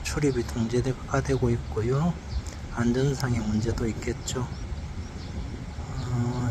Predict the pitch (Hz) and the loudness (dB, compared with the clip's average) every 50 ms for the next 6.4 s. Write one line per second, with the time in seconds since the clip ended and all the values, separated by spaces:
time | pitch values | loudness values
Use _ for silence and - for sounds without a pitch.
0 | 92 - 160 156 - 156 156 151 - - 123 127 160 165 - - - - - - | 0 0 0 0 2 4 4 4 6 6 6 6 6 4 0 -2 -4 -6 -6 -4
1 | - 117 120 123 123 120 120 123 - - 139 127 127 131 131 131 - - 139 131 | -2 0 2 2 2 2 2 0 0 2 4 6 6 8 6 6 4 4 4 4
2 | 120 147 170 160 - - - - 127 - - - 143 131 135 131 123 120 113 110 | 6 4 4 2 0 -2 -2 0 0 0 0 2 2 4 6 6 6 4 4 2
3 | 110 - - 123 120 123 120 120 110 120 117 120 120 123 139 156 160 143 131 - | 2 2 4 4 6 6 6 6 4 4 4 4 4 4 4 4 2 2 0 -2
4 | - - - - - - - - - - - - - 143 143 139 - 127 120 110 | -4 -8 -8 -8 -8 -8 -8 -8 -10 -10 -6 -2 0 2 2 2 2 2 2 4
5 | 151 151 147 139 135 127 - - - - 151 139 131 120 110 113 113 123 123 120 | 6 6 8 8 6 4 4 0 0 4 6 8 8 8 8 6 6 4 4 4
6 | 123 123 131 120 113 147 175 | 4 4 4 6 6 6 4